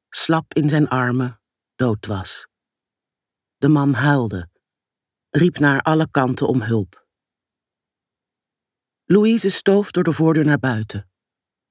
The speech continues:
Ze zakte door haar knieën, nam haar kind van de man over, kuste hem. Abel,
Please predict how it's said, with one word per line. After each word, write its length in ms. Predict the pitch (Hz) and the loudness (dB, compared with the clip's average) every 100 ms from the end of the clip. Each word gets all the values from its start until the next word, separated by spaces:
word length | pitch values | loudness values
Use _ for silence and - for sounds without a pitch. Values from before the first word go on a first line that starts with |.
| _ _ _ | _ _ _
Ze 260 | _ 175 170 | _ 0 2
zakte 360 | 147 185 - 151 | 2 -2 -2 -2
door 140 | 151 | 0
haar 140 | 143 | 0
knieën, 420 | - 147 156 170 170 | -2 0 2 2 4
nam 180 | 160 | 4
haar 120 | 165 156 | 2 0
kind 260 | 175 180 - | 0 0 2
van 140 | 151 | 2
de 60 | 147 | 4
man 320 | 147 165 165 | 4 2 0
over, 460 | 147 160 143 160 - | 0 0 -4 -10 -6
kuste 340 | - 165 - 151 | -2 -2 -2 0
hem. 280 | 151 160 151 - - _ _ _ | 0 0 -4 -20 -20 _ _ _
Abel, 640 | 147 139 120 117 110 92 | -2 0 -2 -6 -8 -10